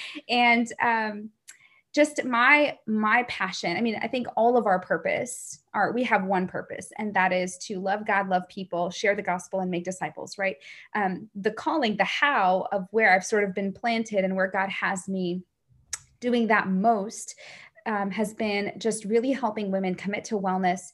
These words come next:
Speaker 2: his way. That's the name of the community that I lead. And it's really how to do things with God,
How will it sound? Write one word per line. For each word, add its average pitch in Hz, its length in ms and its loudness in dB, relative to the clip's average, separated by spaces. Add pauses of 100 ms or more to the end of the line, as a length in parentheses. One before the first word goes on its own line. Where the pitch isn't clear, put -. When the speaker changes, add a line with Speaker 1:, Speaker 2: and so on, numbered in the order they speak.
Speaker 2:
his 190 280 0
way. - 380 -6 (200)
That's 214 180 -4
the 214 80 -4
name 208 160 -2
of 202 60 0
the 202 60 -4
community 254 440 -2
that 254 180 0
I 240 140 2
lead. 226 420 -2 (320)
And 226 140 0
it's 220 160 -2
really 269 180 2
how 247 220 0
to 233 80 4
do 220 180 -2
things 208 320 -6
with 226 260 0
God, 190 320 0